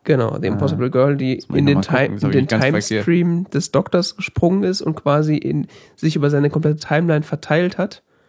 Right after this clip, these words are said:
Speaker 1: und quasi überall ihm aus der Patsche geholfen hat in verschiedenen Situationen und halt auch im Asylum of the Daleks dann als Dalek geendet ist, eine Version von ihm.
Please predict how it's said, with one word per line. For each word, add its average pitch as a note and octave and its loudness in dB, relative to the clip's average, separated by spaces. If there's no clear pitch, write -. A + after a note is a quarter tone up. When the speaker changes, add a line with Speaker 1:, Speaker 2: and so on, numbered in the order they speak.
Speaker 1:
und E3+ -2
quasi D3 2
überall E3 2
ihm D#3+ 2
aus D#3 4
der D#3+ -2
Patsche E3 -2
geholfen D3+ 2
hat - -4
in C3+ -4
verschiedenen C#3 0
Situationen C3+ -2
und D#3 2
halt D3+ 0
auch D3 -2
im C#3+ -2
Asylum D3 0
of - -4
the - -6
Daleks D3+ 2
dann - -4
als - -4
Dalek D3+ 0
geendet B2+ 0
ist, - -12
eine A#2+ 0
Version A#2 0
von - -4
ihm. - -8